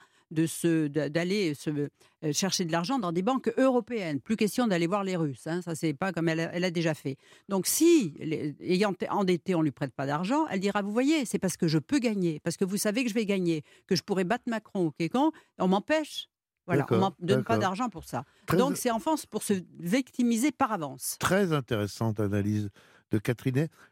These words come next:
Speaker 2: Je, je peux, euh, évoquer une deuxième raison qui n'invalide en rien la vôtre. Euh, je dis deuxième parce qu'il peut y en avoir quelques autres derrière, mais qui a été avancée par, euh,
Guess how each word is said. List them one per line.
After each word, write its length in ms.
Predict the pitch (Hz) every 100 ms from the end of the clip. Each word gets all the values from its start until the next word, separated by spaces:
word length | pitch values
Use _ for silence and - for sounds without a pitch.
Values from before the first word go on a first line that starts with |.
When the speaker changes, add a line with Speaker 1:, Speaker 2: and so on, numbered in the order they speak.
| _
Speaker 2:
Je, 180 | - 117 -
je 100 | 113
peux, 220 | 127 160
euh, 580 | 156 139 123 113 110 107 -
évoquer 380 | 110 113 113 127
une 240 | 107 107
deuxième 460 | 110 156 139 139 120
raison 240 | 120 190
qui 200 | - 110
n'invalide 460 | 101 101 98 101 98
en 100 | 90
rien 200 | 98 104
la 100 | 101
vôtre. 340 | 113 170 - _ _ - _ -
Euh, 360 | 98 92 87 85
je 80 |
dis 160 | 87 82
deuxième 380 | 82 90 104 92
parce 160 | -
qu'il 100 | -
peut 120 | - 82
y 40 |
en 20 |
avoir 180 | 82 82
quelques 300 | - 80 82
autres 80 | 90
derrière, 320 | 101 151 151
mais 160 | 131 110
qui 160 | -
a 40 | 123
été 200 | 113 127
avancée 440 | 120 123 - 135
par, 320 | - 117 104
euh, 100 | 101